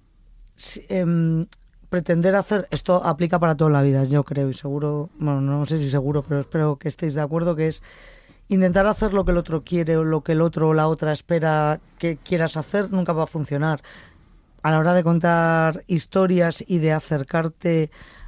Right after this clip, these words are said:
a un modo de storytelling personal, tiene que ser algo que te toque y que te conmueva, que te afecte, que te haga gracia, que lo que sea, a ti. A la hora de acercarte a una escritura precedente, pues hay que ser muy respetuoso y tener algo que aportar.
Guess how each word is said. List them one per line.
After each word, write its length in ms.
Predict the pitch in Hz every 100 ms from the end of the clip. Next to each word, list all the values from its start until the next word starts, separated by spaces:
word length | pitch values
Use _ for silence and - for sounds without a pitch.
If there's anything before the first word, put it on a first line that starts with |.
| -
a 100 | -
un 300 | 175 180 175
modo 440 | 170 170 170 165 160
de 480 | 160 160 160 156 175
storytelling 680 | 147 - 160 160 170 165 156
personal, 480 | 143 151 165 180 185
tiene 160 | 180
que 60 | 170
ser 140 | 165
algo 240 | 160 165 180
que 100 | 175
te 120 | 151
toque 280 | 143 170 185
y 40 |
que 120 | 175 175
te 100 | 160
conmueva, 720 | 160 160 170 180 180 180 175
que 80 |
te 100 | 170
afecte, 420 | 151 - 160 - 170
que 100 | 170
te 100 | 160
haga 260 | 156 160
gracia, 360 | 151 170 - 165
que 60 | 160
lo 80 |
que 80 | 156
sea, 280 | - 170 190 - - - -
a 120 | 160
ti. 240 | - 180 151 - - -
A 100 | 160
la 100 | 160
hora 180 | 170 185
de 180 | 190 185
acercarte 680 | - 175 156 185 180 185
a 60 | 175
una 280 | 175 175 170
escritura 480 | - 180 170 170
precedente, 840 | 160 170 - 160 170 190 180 208 262 _ - - _ _ _ - - - - - -
pues 160 | 165 156
hay 80 |
que 100 | 156
ser 180 | 151 170
muy 220 | 170 175
respetuoso 840 | 165 165 175 170 165 170 - 196 202
y 120 | 196
tener 240 | 165 160 170
algo 200 | 170 175
que 80 |
aportar. 380 | 160 135 - 165